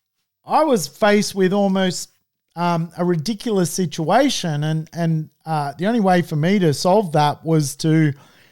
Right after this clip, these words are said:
liquidate the property and walk away with, uh, a loss, and, and someone else came in and,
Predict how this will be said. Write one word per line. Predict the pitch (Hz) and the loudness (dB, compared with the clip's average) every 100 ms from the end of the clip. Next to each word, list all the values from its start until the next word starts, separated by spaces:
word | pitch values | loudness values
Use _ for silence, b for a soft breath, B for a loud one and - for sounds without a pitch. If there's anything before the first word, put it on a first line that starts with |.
| b 151 | b -2
liquidate | 185 - 185 170 165 | -2 0 2 4 2
the | - | -2
property | 135 180 226 311 226 165 | -4 2 2 0 -2 0
and | 156 | 0
walk | 165 165 160 | 0 -2 -2
away | 165 165 | 0 2
with, | 156 151 147 | 2 0 0
uh, | 147 139 139 b b - | 2 2 -2 b b -8
a | 147 | -4
loss, | 147 208 269 - | 2 2 2 0
and, | 185 156 151 156 | 0 0 0 -2
and | 160 156 | -2 -2
someone | 165 160 160 | -2 0 0
else | 156 143 | 0 -2
came | - 160 151 | -2 0 2
in | 151 | 0
and, | 139 139 | 0 -4